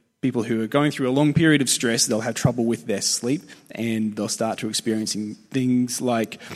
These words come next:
when they're going to sleep, their thoughts will just race, or they'll all kind of come at once, and they're not able to slow down, and they can't get to sleep, and they'll just lie in bed awake for hours at a time.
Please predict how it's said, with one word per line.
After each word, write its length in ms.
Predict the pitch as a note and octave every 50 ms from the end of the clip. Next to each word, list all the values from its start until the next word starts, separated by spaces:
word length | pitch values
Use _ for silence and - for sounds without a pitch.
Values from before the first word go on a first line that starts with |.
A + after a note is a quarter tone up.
| - - _
when 140 | - A2+
they're 80 | A2 A2
going 220 | C3 D#3 D#3 D3+
to 60 | D3 C#3
sleep, 320 | - C#3 C3 C3+ C3 -
their 120 | - G2
thoughts 240 | - - B2 A2 -
will 60 | -
just 200 | G#2 G#2 G#2 -
race, 280 | G#2 G#2+ G#2+ A2+ - -
or 80 | G#2+ G2
they'll 80 | G2
all 140 | G#2+ A#2+ A#2
kind 200 | - - A#2 G#2+
of 60 | -
come 200 | - - C3+ B2
at 120 | A#2+ - F#2+
once, 340 | B2 B2+ B2+ B2+ - -
and 100 | - A2
they're 140 | A2+ A#2+ B2+
not 80 | A2+ A2+
able 160 | G#2+ G#2+ -
to 60 | -
slow 300 | - - - A2 G#2 G#2+
down, 300 | G#2 G#2+ G#2+ A2 A#2 A2+
and 120 | G#2+ G2+ G2
they 60 | F2+
can't 260 | - - A#2 G#2 -
get 180 | - A2+ - _
to 80 | - -
sleep, 340 | - - A2 A2 A2 -
and 100 | - G2+
they'll 60 | G#2 G2+
just 160 | G#2 - A2+
lie 180 | A2 A2 G#2+
in 60 | G#2+ G#2
bed 140 | G#2 G2+
awake 320 | G2 F#2 G2+ G2 G2+ G#2 -
for 120 | - - -
hours 360 | A2 A2+ A2+ A2 A2 A2 -
at 80 | G2
a 60 | - -
time. 440 | - - - G2+ G#2+ G2+ G#2 A2+